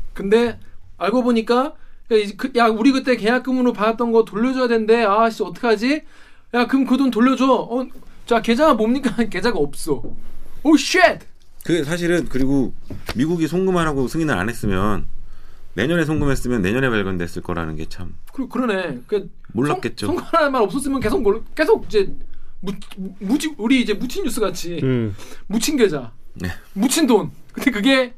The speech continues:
Speaker 1: 육백십사억.
Speaker 2: 네.
Speaker 1: 근데 음, 계속 묻혀 있겠지. 그리고 이제 그걸 쏠-, 그걸 이제 쏠랑쏠랑 빼먹은 거예요.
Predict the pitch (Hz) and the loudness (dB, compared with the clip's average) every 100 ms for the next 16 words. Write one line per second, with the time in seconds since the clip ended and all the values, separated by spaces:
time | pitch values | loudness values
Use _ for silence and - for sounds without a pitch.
0 | 190 220 320 285 247 196 165 147 - - | -6 -2 0 -2 2 2 2 -2 -10 -18
1 | - - - - - - 92 - - - | -18 -18 -20 -18 -8 -4 -4 -4 -14 -10
2 | - 262 285 262 233 - - - 185 240 | -2 2 4 2 0 -12 -20 -12 -2 0
3 | 226 175 - 165 220 185 170 240 190 190 | 0 0 0 0 0 -2 -4 0 0 0
4 | 185 175 - - - - - - 240 247 | -2 -4 -6 -16 -18 -16 -8 2 2 2
5 | 254 - 220 196 175 - - - 269 240 | -2 0 2 2 0 -4 -12 -2 -2 0
6 | 214 240 233 202 147 143 180 170 | 0 0 0 0 -2 -6 -8 -10